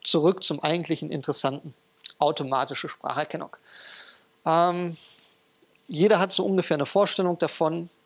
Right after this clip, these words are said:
was automatische Spracherkennung ist. Das ist neuerdings seit ein paar Jahren überall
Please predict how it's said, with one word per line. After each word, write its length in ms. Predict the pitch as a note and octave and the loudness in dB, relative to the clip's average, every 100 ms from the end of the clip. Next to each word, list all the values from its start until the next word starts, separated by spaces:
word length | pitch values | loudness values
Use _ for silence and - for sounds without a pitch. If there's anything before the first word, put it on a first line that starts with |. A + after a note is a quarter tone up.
| _ | _
was 220 | D#3+ - | -2 0
automatische 680 | D#3 C#3+ D3 C3+ C3+ C#3 C#3 | 0 0 -2 -2 -2 -4 -6
Spracherkennung 680 | - C#3+ B2 C#3 - C#3+ C3+ | -2 -2 -2 -2 -4 -4 -2
ist. 260 | A#3+ - D#3+ | -2 0 -2
Das 300 | D3 - E3 | 0 -2 -2
ist 200 | E3 D3+ | -4 2
neuerdings 580 | E3 E3 D3+ D#3+ D3+ | 4 4 4 0 2
seit 160 | D3 C#3 | 0 -2
ein 80 | - | 0
paar 140 | C#3+ | 0
Jahren 320 | C#3 C#3 C#3 | 2 0 0
überall 460 | D3 C#3 C3+ C#3 | -2 0 0 -2